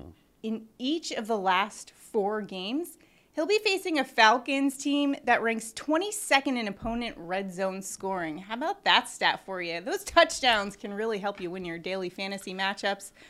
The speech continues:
Speaker 2: What do you think about Eckler?
Speaker 1: And he's had a couple of 'em.
Speaker 2: <laughs>
Speaker 1: Uh, I think Eckler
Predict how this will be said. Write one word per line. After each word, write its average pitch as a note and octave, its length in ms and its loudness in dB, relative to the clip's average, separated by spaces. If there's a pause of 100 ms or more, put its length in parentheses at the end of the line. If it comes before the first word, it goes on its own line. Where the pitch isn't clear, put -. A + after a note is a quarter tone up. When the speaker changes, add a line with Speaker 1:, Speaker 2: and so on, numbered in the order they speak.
(120)
Speaker 2:
What G3 80 -6
do G#3 60 -2
you G3+ 60 -4
think G3+ 140 -6
about E3 200 -2
Eckler? D#3+ 300 -6 (100)
Speaker 1:
And G#2+ 140 -6
he's D#3+ 220 0
had D#3+ 220 -4
a - 20 -6
couple G#2 400 -4
of G2 140 -10
'em. G2 160 -12
Speaker 2:
<laughs> D#4+ 440 4 (160)
Speaker 1:
Uh, D3 420 12
I E3+ 120 4
think F3 360 0
Eckler B2 720 0